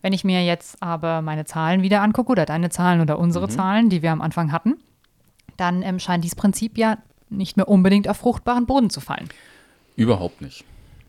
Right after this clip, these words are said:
Speaker 2: Also das ist auch, ähm, das ist auch wirklich eine, eine Sache, die man ja erstmal feststellen muss und dann auch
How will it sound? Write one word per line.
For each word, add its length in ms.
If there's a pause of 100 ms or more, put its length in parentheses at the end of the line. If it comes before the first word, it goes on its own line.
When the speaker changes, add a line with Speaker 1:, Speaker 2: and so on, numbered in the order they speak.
(260)
Speaker 2:
Also 160
das 180
ist 120
auch, 300 (420)
ähm, 400 (340)
das 140
ist 100
auch 200
wirklich 260
eine, 340
eine 140
Sache, 300
die 120
man 380 (800)
ja 260 (240)
erstmal 260
feststellen 540
muss 240
und 80
dann 180
auch 200